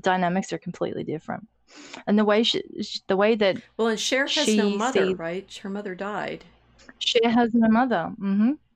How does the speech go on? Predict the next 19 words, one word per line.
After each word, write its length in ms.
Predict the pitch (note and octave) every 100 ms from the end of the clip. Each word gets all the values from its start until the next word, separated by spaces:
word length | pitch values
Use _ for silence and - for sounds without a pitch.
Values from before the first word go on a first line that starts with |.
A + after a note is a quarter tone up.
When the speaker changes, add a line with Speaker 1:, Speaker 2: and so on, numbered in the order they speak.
| _ _ _ _ _ -
Speaker 1:
Exactly. 640 | F3+ G3 G#3+ G#3+ F#3 F3 - _ _ _ _ _ _ -
So 200 | - A#3
you 100 | A3
see 220 | A3 C4+
the 160 | A3+ G#3 G#3
outcome 600 | A3 - A#3+ G3+ G3 G#3+ -
of, 180 | G3+ F#3+
like, 600 | F#3 F3+ - _ - - A2+ A2+ _ _ _ _ _
what 260 | - G#3 A3+
happens 540 | G#3+ G#3+ G3 G3 G3
when 140 | G3+ F#3+
you've 180 | F#3 -
got 240 | F#3 F#3 _ _ _ _ _ _ _ _
single 340 | - A3 G#3+ G3+
motherdom 580 | G3 G3 F#3+ F#3 F#3+ F#3 -
versus 320 | F#3 - G3
single 340 | - F#3 -
Speaker 2:
Mm. 80 | - D#3
Speaker 1:
fatherdom. 420 | F#2 F#2 -